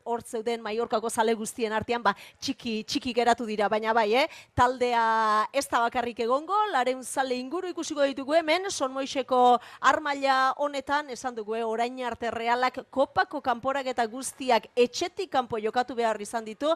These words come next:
hala eta guztiz ere, hemen dago final aurrekoetan, eta oraingo honetan gutxienez, kanporaketa etxean erabakitzeko aukera izango da, eta kopaz aurrez aurre bizitzeko aukera izan ez duen, eh, zaleak, ba, hilaren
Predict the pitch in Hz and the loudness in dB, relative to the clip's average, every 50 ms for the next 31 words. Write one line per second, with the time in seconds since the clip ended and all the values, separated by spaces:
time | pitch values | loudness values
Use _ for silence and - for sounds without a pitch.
0 | - - - - - - 240 254 240 226 233 214 220 220 - - 233 - 240 214 | -2 -6 -14 -2 2 4 4 4 4 2 -2 -6 -6 -10 -12 -14 -10 -8 -2 0
1 | 240 247 - 294 320 370 339 285 262 247 254 330 370 - - - 359 392 339 294 | 0 2 2 2 0 0 -2 -2 -2 0 0 0 -2 -2 -2 -2 -2 -2 0 -2
2 | 262 277 294 302 294 262 226 247 240 226 - 262 262 285 302 - - - - - | 0 0 0 0 0 0 0 0 0 4 6 6 6 6 4 -2 -14 -20 -14 -2
3 | - 247 254 254 - 262 240 254 262 277 285 269 262 240 240 233 226 254 214 214 | 2 4 4 4 4 4 2 4 0 -2 -4 -4 -4 -4 -4 -2 -2 -2 -2 -2
4 | 233 254 226 196 294 320 - - 330 294 262 247 247 269 302 - - - - - | -4 -8 -8 -6 -6 -6 -4 -4 -2 0 0 2 4 4 2 2 2 -4 -18 -20
5 | - _ - 208 208 202 240 247 233 220 214 214 - 247 247 254 - - _ - | -14 _ -2 -2 0 0 0 0 0 -2 -2 0 4 4 4 4 2 -2 _ -4
6 | 214 220 220 - 277 262 240 220 214 220 220 220 220 - 214 202 - 220 190 214 | -2 -2 -2 -4 -6 -6 -6 -4 -2 0 0 0 -2 -6 -10 -14 -12 -10 -6 -2
7 | 196 208 208 - 240 240 233 233 220 214 220 220 214 220 - 269 247 - - 311 | -2 -2 0 0 -2 0 2 2 4 4 4 4 2 0 -2 -6 -6 -4 -4 -2
8 | 320 302 294 269 285 302 359 381 - - - _ - 247 240 240 - - 247 240 | 2 2 4 6 6 6 6 4 -2 -10 -14 _ -2 0 0 0 0 -2 -4 -4
9 | - - 294 294 294 - 311 247 220 - - - - - - _ _ _ _ _ | -2 -2 -2 -2 -2 0 0 0 0 -2 -8 -14 -18 -20 -20 _ _ _ _ _
10 | - - 202 214 226 247 247 - 294 262 254 262 247 220 214 - 247 226 - - | -8 -6 -6 -6 -6 -8 -6 -4 -4 -4 -2 -2 -4 -4 -6 -10 -12 -8 -6 -6
11 | 247 - - 240 214 220 220 - 247 233 214 208 - 214 214 220 208 - - 220 | -6 -2 2 2 4 2 2 0 -4 -4 -6 -6 -8 -10 -10 -12 -14 -12 -10 -8
12 | 208 208 208 208 202 202 208 - - 247 233 226 220 226 254 269 - _ _ _ | -8 -6 -6 -6 -6 -6 -6 -4 -2 -2 0 4 6 6 6 4 2 _ _ _
13 | _ _ _ _ 156 165 170 175 208 214 220 208 196 196 190 196 | _ _ _ _ -8 -4 -4 -4 -4 -4 -4 -4 -4 -4 -6 -8